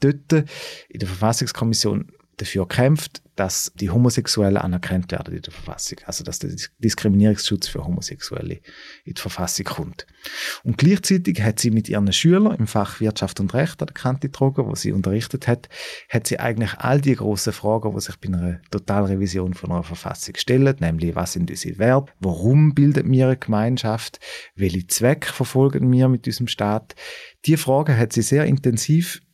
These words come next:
mit ihren Schülern diskutiert. Und einer von denen, der dann im Saal gesessen ist, der ist jetzt eben quasi zwanzig neunzehn in die neue Verfassungskommission gekommen und hat entschieden, dass er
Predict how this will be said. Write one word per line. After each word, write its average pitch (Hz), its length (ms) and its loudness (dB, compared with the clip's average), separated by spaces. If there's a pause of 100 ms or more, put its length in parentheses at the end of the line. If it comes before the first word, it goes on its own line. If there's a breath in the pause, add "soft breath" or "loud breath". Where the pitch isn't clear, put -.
(120)
mit 120 220 -2
ihren 110 240 4
Schülern 110 420 2 (220)
diskutiert. - 800 0 (960 loud breath)
Und 104 460 -2
einer 143 240 2
von 139 140 2
denen, 127 360 4
der 107 200 -4
dann 123 180 4
im 139 100 6
Saal 120 300 2
gesessen 120 600 0
ist, - 240 0
der 110 100 4
ist 113 100 4
jetzt 113 160 0
eben - 320 -2
quasi 98 440 -2
zwanzig 98 360 -2
neunzehn 104 460 2 (340 loud breath)
in 120 120 -6
die 110 100 4
neue 107 240 6
Verfassungskommission 104 960 0
gekommen 135 400 2 (540 loud breath)
und 127 420 2
hat 104 220 0 (280)
entschieden, 117 460 -4
dass 107 220 0
er 107 280 0